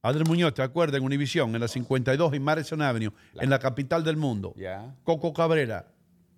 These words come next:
Speaker 1: deja la carta perdida encima del escritorio, donde estaban los micrófonos.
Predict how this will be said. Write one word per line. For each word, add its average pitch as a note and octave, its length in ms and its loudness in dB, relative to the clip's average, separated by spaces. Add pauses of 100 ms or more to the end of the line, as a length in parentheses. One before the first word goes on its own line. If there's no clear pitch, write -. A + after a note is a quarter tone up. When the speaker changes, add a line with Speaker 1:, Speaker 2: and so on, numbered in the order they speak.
(800)
Speaker 1:
deja D#3 340 2
la C#3 160 0
carta D#3+ 380 -2
perdida D#3 640 2 (680)
encima D3 800 2 (120)
del C3+ 260 2
escritorio, B2 720 0 (280)
donde B2+ 160 0
estaban D3+ 280 2
los C#3 80 2
micrófonos. B2 560 -2